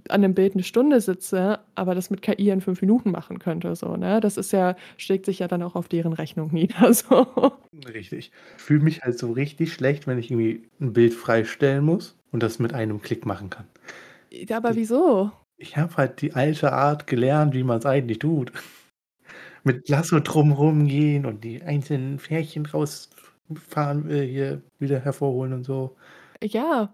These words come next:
Speaker 1: also ich meine, ich habe das auch noch auf die Art und Weise gelernt und deswegen kann ich's halt auch noch ohne K-I-Unterstützung alles.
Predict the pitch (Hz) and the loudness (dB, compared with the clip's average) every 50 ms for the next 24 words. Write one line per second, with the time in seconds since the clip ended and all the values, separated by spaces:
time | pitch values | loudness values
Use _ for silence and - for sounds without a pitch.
0 | _ _ - - 214 208 233 226 226 240 226 233 240 240 - 262 254 - 240 226 | _ _ 0 0 2 4 4 2 2 0 0 0 0 -2 -4 -6 -6 -6 -8 -6
1 | - - 233 277 311 311 277 254 - - 220 - - 226 233 226 - 202 220 220 | -2 0 0 0 0 -2 -6 -4 -2 -4 -4 -4 -6 -6 -6 -4 -4 -4 -4 -4
2 | - 220 208 208 202 208 202 208 - 202 190 208 247 285 269 226 220 - 220 202 | -4 -4 -4 -2 -4 -4 -4 -6 -6 -6 -4 -2 -2 -2 -2 -2 -4 -4 -6 -4
3 | - 214 196 196 - - 233 247 247 - - 214 202 - 196 190 190 185 - - | -2 -2 -4 -2 -2 -2 -2 -2 -2 -2 -4 -6 -4 -2 -2 -2 -4 -4 -2 0
4 | 240 285 277 262 247 - - 196 - 202 196 185 185 185 - 175 - - 190 180 | 0 2 0 -2 -4 -4 -8 -8 -6 -6 -6 -6 -6 -8 -10 -12 -8 -6 -6 -6
5 | - - - 190 180 - - 180 185 208 269 330 - | -6 -6 -8 -8 -6 -4 -2 -2 2 2 2 0 -2